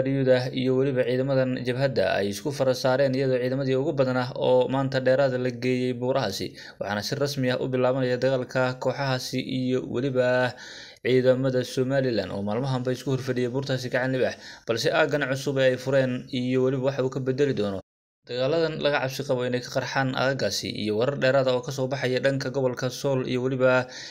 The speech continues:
A C C Khartoum oo la sheegay inay taageero siinayaan ciidamadan jabhadda xoreynta ama jabhadda la baxday Dulmidiid ee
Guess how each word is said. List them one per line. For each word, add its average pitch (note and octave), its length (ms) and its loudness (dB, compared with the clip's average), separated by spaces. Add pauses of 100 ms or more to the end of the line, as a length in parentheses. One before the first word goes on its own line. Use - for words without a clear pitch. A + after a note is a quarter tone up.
A - 160 -2
C D#3 80 -6
C D3 80 -4 (240)
Khartoum C#3 400 0
oo B2+ 80 2
la B2 80 0
sheegay C3 320 0
inay B2+ 160 0
taageero B2+ 480 0
siinayaan B2+ 560 0
ciidamadan B2+ 560 0 (240)
jabhadda B2 800 2
xoreynta C3 800 2
ama B2+ 240 0
jabhadda B2+ 560 0
la C#3 80 2
baxday B2 400 -2
Dulmidiid B2 480 -4
ee G2+ 400 0